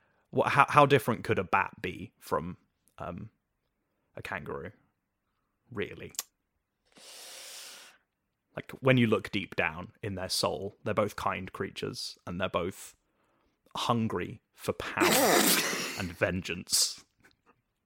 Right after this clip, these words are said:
Speaker 1: They're both vengeful creatures who are full of love and compassion and spite.
Speaker 2: I mean, fruit bats maybe, but
Speaker 1: Fruit bats and kangaroos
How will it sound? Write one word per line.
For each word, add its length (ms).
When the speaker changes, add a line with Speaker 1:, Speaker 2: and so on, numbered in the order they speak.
Speaker 1:
They're 100
both 280
vengeful 800
creatures 720
who 140
are 80
full 220
of 100
love 540
and 140
compassion 680
and 100
spite. 560
Speaker 2:
I 60
mean, 340
fruit 500
bats 400
maybe, 420
but 400
Speaker 1:
Fruit 280
bats 280
and 140
kangaroos 720